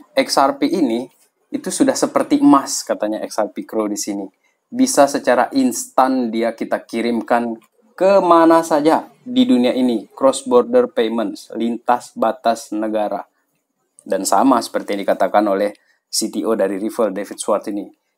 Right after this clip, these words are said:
"X R P is an asset that can be used for settlement. It's kind like of gold that can instantly teleport around the world."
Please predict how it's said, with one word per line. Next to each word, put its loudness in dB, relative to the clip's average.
"X -8
R 2
P 2
is -6
an -2
asset -4
that -6
can -2
be -6
used -2
for -4
settlement. -2
It's -6
kind 2
like -2
of -6
gold 2
that -6
can 0
instantly -4
teleport -6
around -2
the -10
world." -10